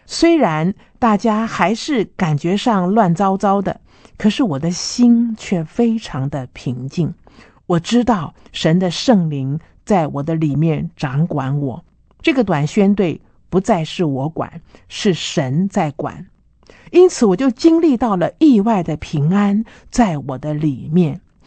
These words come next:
因此我们就非常顺利地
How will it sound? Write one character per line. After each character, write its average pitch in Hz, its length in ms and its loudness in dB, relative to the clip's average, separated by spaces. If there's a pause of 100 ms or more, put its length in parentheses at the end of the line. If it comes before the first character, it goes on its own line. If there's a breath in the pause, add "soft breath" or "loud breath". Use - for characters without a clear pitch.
(400 loud breath)
因 277 180 8
此 - 180 -2
我 175 120 2
们 165 160 2
就 226 180 0
非 349 420 2
常 180 380 0
顺 214 400 2
利 214 160 2
地 151 220 -4